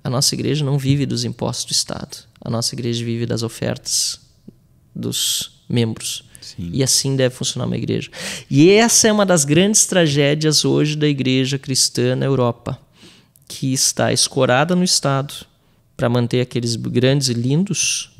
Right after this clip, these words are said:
Speaker 1: sem dúvida, templos
Speaker 2: Uhum.
Speaker 1: construídos em outras épocas, mas que hoje estão vazios. Sem membros pra pagar as ofertas, contando com o subsídio do, do Estado. Pior, ou tão ruim quanto.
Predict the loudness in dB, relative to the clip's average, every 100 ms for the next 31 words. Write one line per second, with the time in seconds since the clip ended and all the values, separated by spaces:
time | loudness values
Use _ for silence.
0 | -8 -4 0 0 0 -2 -2 -2 -2 -2
1 | -4 -4 -8 -6 -4 -4 -4 -2 -4 -2
2 | -2 -2 -2 0 -2 0 0 2 0 -2
3 | -4 0 0 0 -2 0 -4 -2 -2 -2
4 | -2 -4 -8 -14 -20 _ _ _ 0 4
5 | 4 6 6 6 6 4 4 0 -2 -2
6 | 0 2 2 2 -2 -2 -2 -2 -4 0
7 | 0 2 0 0 -2 -2 0 0 -2 -2
8 | -2 -2 0 0 0 -2 -2 -2 -2 -4
9 | -6 -14 -20 -20 _ _ _ _ 2 6
10 | 8 8 6 4 0 -10 _ _ _ _
11 | _ _ _ _ _ 2 4 6 4 6
12 | 4 4 4 2 2 -2 -14